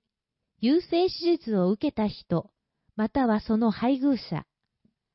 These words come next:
一時金、優生手術、人工妊娠中絶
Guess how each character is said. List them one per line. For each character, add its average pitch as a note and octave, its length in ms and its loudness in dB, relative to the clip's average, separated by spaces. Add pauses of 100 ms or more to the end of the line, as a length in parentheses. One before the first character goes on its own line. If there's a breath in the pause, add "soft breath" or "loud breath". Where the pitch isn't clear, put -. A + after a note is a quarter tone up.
(420)
一 A3+ 320 -4
時 B3+ 160 -2
金、 A3 360 -8 (800)
優 D4 220 4
生 D4 320 2
手 C#4+ 140 -4
術、 A#3 480 -4 (600)
人 D4+ 280 -6
工 D#4 240 2
妊 D4+ 240 -2
娠 C#4+ 400 -6
中 D4+ 260 0
絶 C#4 480 -6